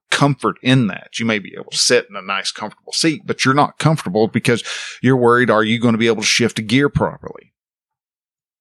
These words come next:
And with this, we have, you know, the onslaught of, uh, in, in schools,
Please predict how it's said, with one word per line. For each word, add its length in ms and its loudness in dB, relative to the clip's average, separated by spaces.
And 180 4
with 200 2
this, 240 2
we 80 -2
have, 400 -2
you 120 -4
know, 160 0
the 140 -2
onslaught 500 0
of, 220 -6
uh, 320 -4
in, 300 -8
in 160 -6
schools, 440 0